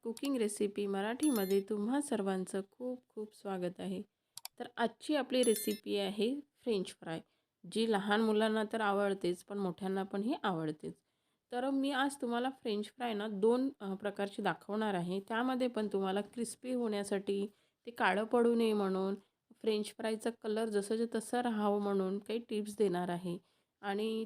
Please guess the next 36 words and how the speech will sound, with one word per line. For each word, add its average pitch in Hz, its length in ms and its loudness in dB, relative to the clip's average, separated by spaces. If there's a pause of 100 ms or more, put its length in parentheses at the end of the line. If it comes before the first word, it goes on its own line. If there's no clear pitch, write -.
त्यासाठी 233 420 0
तुम्हाला 214 340 2
व्हिडिओ 196 260 4
शेवटपर्यंत 254 640 -2
बघावं 247 340 4
लागेल. 247 380 2 (360)
आणि 208 260 -2 (220)
माझ्या 196 360 0
चॅनलला 233 380 2
अजूनपर्यंत 214 580 2
सबस्क्राईब 220 560 -4 (120)
केलेलं 233 380 -2
नसेल 240 360 -4
तर 180 100 0
प्लीज 226 340 -6
सबस्क्राईब 208 460 -6 (120)
करा, 226 160 -4
बेल 190 240 0
आयकॉन 170 280 -4
प्रेस 226 280 0
करा, 247 240 -4 (100)
all 175 160 -2
ऑप्शन 175 280 -6
सिलेक्ट 226 440 -2
करा 262 200 0 (460)
आणि 185 180 -4
व्हिडिओला 175 300 4 (100)
खूप 247 160 -4
लाईक, 269 200 2
शेअर, 277 240 -2
कमेंट्स 262 400 -2
करा. 262 260 -4 (480)
चला 277 180 0
मग 311 120 6
सुरू 262 360 2
करूया 220 400 2